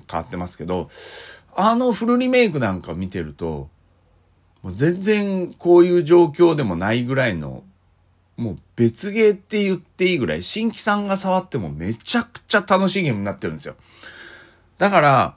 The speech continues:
ああいうリメイクって、もう、まあ、あっこまでやってくれとは思わないけど、でもあのリメイクのやり方って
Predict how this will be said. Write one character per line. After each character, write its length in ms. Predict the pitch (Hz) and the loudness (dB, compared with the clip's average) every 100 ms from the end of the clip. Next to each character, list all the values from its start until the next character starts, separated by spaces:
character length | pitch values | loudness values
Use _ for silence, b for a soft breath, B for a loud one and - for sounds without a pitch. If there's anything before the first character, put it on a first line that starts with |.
| _ _ _ | _ _ _
あ 340 | - 202 381 427 | -6 -2 0 2
あ 20 | |
い 60 | 381 | 4
う 200 | 392 370 | 4 4
リ 140 | 285 | 2
メ 220 | 320 320 | 4 2
イ 40 | 262 | 2
ク 140 | 170 | -2
っ 40 | 120 _ _ _ - | -4 _ _ _ -10
て、 380 | 104 95 85 78 | -6 -6 -6 -8
も 240 | 90 92 | -10 -12
う、 20 | 78 _ _ _ _ _ _ _ _ _ | -14 _ _ _ _ _ _ _ _ _
ま 320 | - - - - - | -8 -6 -6 -10 -14
あ、 140 | - 240 | -8 -6
あ 20 | |
っ 40 | 143 _ | -8 _
こ 100 | - | -4
ま 100 | 480 | -2
で 100 | 392 | -2
や 100 | 127 | -4
っ 60 | - | -4
て 160 | - 220 | -4 2
く 60 | |
れ 100 | 247 | 2
と 80 | 208 | 2
は 60 | 107 | 0
思 200 | 135 240 | 0 0
わ 140 | 302 | 0
な 140 | 101 | -2
い 80 | 80 | -6
け 120 | 71 | -10
ど、 400 | 73 104 104 80 - B B B B B B B - | -8 -4 -4 -6 -12 B B B B B B B -2
で 100 | 180 | 0
も 280 | 214 147 165 | 2 2 0
あ 60 | |
の 400 | 170 190 190 185 - | 0 -2 -2 -6 -6
リ 160 | 185 | -4
メ 140 | 190 190 | -2 -2
イ 60 | |
ク 100 | 180 | -2
の 80 | 180 | 2
や 120 | 180 | 2
り 100 | 175 | 2
方 240 | 175 175 170 | 2 0 -2
っ 80 | 160 | -4
て 280 | - 95 | -10 -10